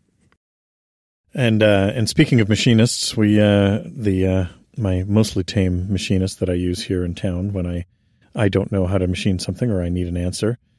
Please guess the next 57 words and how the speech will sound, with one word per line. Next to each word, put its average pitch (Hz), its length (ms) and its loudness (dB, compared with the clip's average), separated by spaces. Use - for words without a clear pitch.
uh, 90 240 -2
Paul 98 220 2
Burberry, 107 520 2
friend 98 200 -4
of 98 40 0
the 95 60 -2
show. 107 400 2
He's, 98 380 -4
um, 95 680 0
he's - 140 -10
somebody, 101 480 0
someone 135 360 0
we've 117 180 4
been, 110 180 4
uh, 107 120 4
chatting 113 360 2
about 110 220 4
over 104 120 2
the 104 120 0
years 120 280 2
and 101 120 0
is, 98 260 -2
um, 95 540 -4
is 104 240 -10
currently 196 340 -2
working 110 300 -2
on 98 80 0
a 95 60 -4
project 101 340 -2
for 104 160 -2
me 98 120 -2
to 92 140 -4
make 95 200 -4
some 95 120 -10
new 87 100 -6
pattern 104 320 -8
bars. 85 320 -8
We 117 140 -6
were 110 60 -6
thinking 123 180 -10
about 110 140 -6
trying 113 160 -6
to 104 60 -8
get 107 120 -6
him 107 80 -2
onto 101 140 -4
the 95 60 -4
show, 90 280 -8
so 90 360 -8
maybe 104 240 -6
in 98 60 -4
the 98 80 -4
next 98 240 -8
episode 98 320 -6
or 95 60 -10
two 117 220 -4
we'll, 107 220 -4